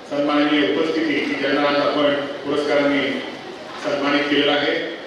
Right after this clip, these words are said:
खरं तर एक सुंदर योग या निमित्ताने जुळून आला की साईबाबांच्या वास्तव्याने पुनीत झालेल्या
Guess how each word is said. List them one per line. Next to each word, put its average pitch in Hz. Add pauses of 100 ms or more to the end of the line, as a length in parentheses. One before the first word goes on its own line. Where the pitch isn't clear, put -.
(140)
खरं 196
तर 208
एक 208
सुंदर 359
योग 381
या 311
निमित्ताने 175
जुळून 165
आला 160
की 151 (920)
साईबाबांच्या 165
वास्तव्याने 156
पुनीत 156
झालेल्या 147